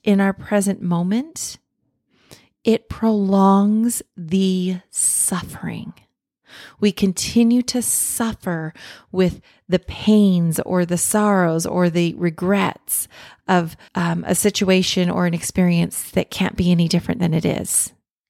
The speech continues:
'cause it's already happened. So pain in this life, in this earthly experience that we are all having as spiritual beings navigating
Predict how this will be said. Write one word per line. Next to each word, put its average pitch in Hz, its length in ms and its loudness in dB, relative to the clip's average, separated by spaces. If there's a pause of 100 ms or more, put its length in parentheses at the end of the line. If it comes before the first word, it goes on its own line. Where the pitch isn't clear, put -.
'cause - 180 -4
it's 190 140 -4
already 175 200 -4
happened. - 680 -8 (640)
So 208 520 2 (340)
pain 294 640 2 (180)
in 233 220 4
this 226 280 2
life, 175 720 -4
in 190 140 2
this 185 300 0
earthly 254 400 0
experience 170 800 0
that - 140 -6
we 175 140 -2
are 180 160 -2
all 180 160 -2
having 160 640 -4
as 156 380 -6 (480)
spiritual 202 540 2
beings 170 500 0
navigating 165 880 0